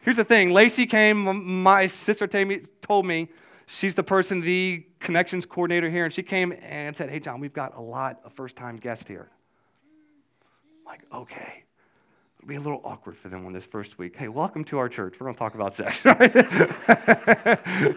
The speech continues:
<laughs> So, if it is your first time here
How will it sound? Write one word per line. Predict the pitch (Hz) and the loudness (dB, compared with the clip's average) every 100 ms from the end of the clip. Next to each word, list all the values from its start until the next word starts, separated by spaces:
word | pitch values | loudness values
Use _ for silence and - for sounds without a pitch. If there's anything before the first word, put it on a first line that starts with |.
| - | -4
<laughs> | 196 | 4
So, | 202 208 202 - 175 156 | 10 10 8 0 -16 4
if | 196 262 | 6 8
it | 277 | 8
is | 262 277 247 | 8 8 6
your | 226 | 4
first | 233 226 226 | 6 6 8
time | 233 226 | 8 8
here | 220 185 104 | 8 6 4